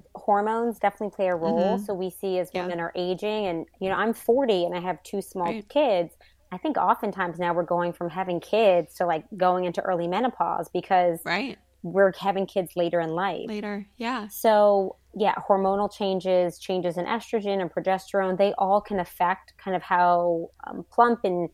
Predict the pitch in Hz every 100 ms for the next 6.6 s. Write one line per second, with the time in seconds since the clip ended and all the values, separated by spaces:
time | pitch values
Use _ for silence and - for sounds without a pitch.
0 | - _ - 180 - 180 180 185 180 185
1 | 175 175 180 170 160 175 165 160 175 233
2 | 269 - _ - 185 175 - 180 175 -
3 | 175 - 185 - 214 226 214 - 180 170
4 | 185 185 185 - - 175 165 165 185 165
5 | 170 - 175 165 160 170 165 - 165 165
6 | 170 156 160 170 165 160